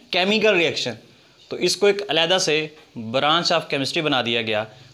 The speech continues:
और नाम रख दिया गया electrochemistry। आप ज़रा देखें, electrochemistry, electric current और chemical reactions के दरमियान में जो relationship होगा उसको हम क्या बोलेंगे?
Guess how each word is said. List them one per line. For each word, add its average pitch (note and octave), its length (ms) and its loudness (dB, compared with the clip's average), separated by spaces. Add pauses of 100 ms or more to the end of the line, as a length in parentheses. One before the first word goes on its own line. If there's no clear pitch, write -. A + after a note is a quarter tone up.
और C3 160 0
नाम C#3 340 2
रख C3+ 140 0
दिया A#2+ 160 -2
गया C3 320 -2
electrochemistry। C3 1500 -4 (280)
आप D3 160 2
ज़रा C#3+ 180 2
देखें, A#2 340 -6 (2000)
electrochemistry, D3 1080 -2 (280)
electric D#3 420 -2
current F#3 260 0
और A#3+ 180 2 (320)
chemical F#3 540 0 (500)
reactions D#3+ 400 0
के G#3 80 2
दरमियान D#3 420 2
में F3+ 120 -2
जो E3+ 120 4
relationship F3 680 2
होगा A#2 220 2 (200)
उसको D#3+ 240 -2
हम F3+ 120 2
क्या F3 140 0
बोलेंगे? E3+ 460 0